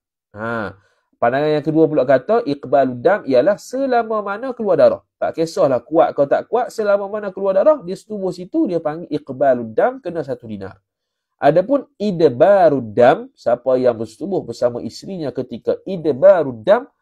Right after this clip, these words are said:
maka dikenakan atas pandangan yang masyhur, dikenakan separuh dinar. Idbarud dam pula atas pandangan yang masyhur mengatakan bahawasanya idbarud dam ialah,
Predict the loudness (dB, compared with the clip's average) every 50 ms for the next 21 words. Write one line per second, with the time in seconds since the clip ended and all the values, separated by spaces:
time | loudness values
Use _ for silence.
0 | _ _ _ -8 -8 -6 -4 -4 -4 -4 -6 -6 -8 -8 -4 -4 -4 -4 0 0
1 | 0 0 0 -6 -6 -4 -6 -4 -2 -2 -4 -2 -4 -6 -8 -8 -8 -10 -12 -8
2 | -4 2 2 2 2 0 _ _ _ _ -10 -10 -8 -6 -4 -4 -4 -4 -4 0
3 | 0 0 -2 -2 0 0 0 0 0 -2 -6 -8 -8 -10 -12 -14 _ _ _ _
4 | _ _ _ _ _ _ _ _ -2 0 0 2 2 2 4 4 4 4 2 0
5 | 0 2 2 2 2 0 0 0 0 0 0 -2 -2 -2 -4 -2 -2 -2 -2 -2
6 | -4 -6 -6 -6 -8 -10 -10 -8 -8 -8 -6 -6 -10 -10 -6 -2 -2 -2 0 0
7 | -2 0 2 2 0 2 2 0 0 -2 -4 -4 -4 -4 -4 -6 -8 -6 -6 -6
8 | -4 2 2 2 2 2 -2 -2 -2 -2 -2 -2 -4 -2 0 2 2 2 0 -2